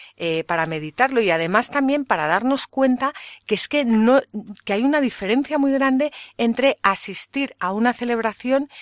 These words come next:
a, asis-, perdón, asistir a la liturgia y ce-, y celebrar. O sea, no es lo mismo ir, acudir esta noche a la vigilia pascual y estar pendiente del moño que lleva la, la del banco de delante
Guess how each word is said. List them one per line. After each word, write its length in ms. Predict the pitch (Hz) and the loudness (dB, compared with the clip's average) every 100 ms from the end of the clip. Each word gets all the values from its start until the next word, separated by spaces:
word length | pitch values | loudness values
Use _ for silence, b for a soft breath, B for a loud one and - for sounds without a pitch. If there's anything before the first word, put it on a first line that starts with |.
| B B - | B B 2
a, 120 | 196 - | 2 2
asis-, 280 | - 196 - | -4 -8 -8
perdón, 320 | 202 214 180 | -8 -6 -6
asistir 400 | 156 190 - 233 | -6 -10 -4 0
a 80 | 240 | 2
la 100 | 240 | 2
liturgia 600 | 247 254 262 - 302 - | 0 -4 -8 -4 -4 -4
y 120 | - 185 | -6 -10
ce-, 260 | - 196 - | -8 -10 -10
y 100 | 180 | -12
celebrar. 580 | - 170 156 165 143 _ B B B B | -10 -10 -8 -4 -6 _ B B B B
O 100 | - | -6
sea, 140 | 220 | 2
no 100 | 220 | 4
es 140 | 269 285 | 4 4
lo 120 | 285 | 2
mismo 460 | 285 262 208 165 - _ _ | 2 -2 -2 -2 -4 _ _
ir, 300 | 240 254 - _ _ _ - | -4 -4 -6 _ _ _ 0
acudir 480 | 196 - 208 262 | 0 0 -2 0
esta 280 | 254 - 254 | 0 0 0
noche 480 | 254 254 - 175 151 b b b | 2 0 -2 -8 -10 b b b
a 120 | 190 | 2
la 120 | 190 | 2
vigilia 460 | 190 185 - 233 254 | 0 -4 -8 -2 0
pascual 460 | 254 - - 262 - | 0 -2 2 2 2
y 100 | 214 | -6
estar 280 | 190 240 240 | -6 -6 -2
pendiente 580 | 240 226 247 233 185 165 | 0 2 2 2 0 0
del 240 | 175 202 | 0 2
moño 460 | 214 247 226 185 151 | 4 4 2 0 -4
que 140 | 170 | -4
lleva 320 | 196 233 190 | 0 2 4
la, 240 | 165 165 160 | 2 0 -2
la 200 | 185 165 | -4 -6
del 120 | 170 | -2
banco 260 | 202 233 247 | 0 2 4
de 80 | 240 | 4
delante 580 | 247 269 233 - 139 | 6 4 4 -2 -8